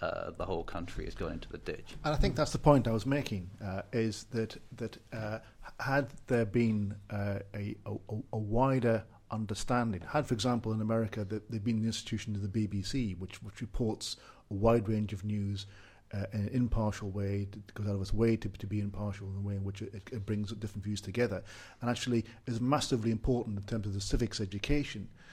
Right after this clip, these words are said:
Speaker 2: Uh, had that been a ca-, the, the, the case, and had they, they been able to take apart for the whole population,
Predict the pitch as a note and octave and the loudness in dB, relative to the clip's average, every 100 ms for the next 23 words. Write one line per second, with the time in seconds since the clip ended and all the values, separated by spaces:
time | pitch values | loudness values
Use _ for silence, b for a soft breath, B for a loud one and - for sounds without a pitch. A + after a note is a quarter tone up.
0 | B B - G#2+ - D#3 D#3 C3 B2 A#2 | B B -10 -8 0 2 4 4 4 4
1 | - B2 B2+ - B2 A#2 A#2 A#2+ - A#2 | 8 8 8 -4 -6 -4 -4 -4 0 2
2 | G2 G#2 G#2+ A#2 A2+ - - G#2+ G#2 A2+ | 2 -2 0 0 0 -2 -2 0 2 2
3 | A#2+ G#2 - A#2+ A2 - b b A2 G#2 | 2 6 12 12 12 -2 b b -8 -4
4 | A#2 A2+ G#2 - B B B - - - | 0 0 0 -2 B B B -20 -18 4
5 | D3 B2 A2 C#3+ C#3 A#2 B2 A#2+ C#3 - | 8 10 8 4 6 4 4 4 2 2
6 | F#2+ | -6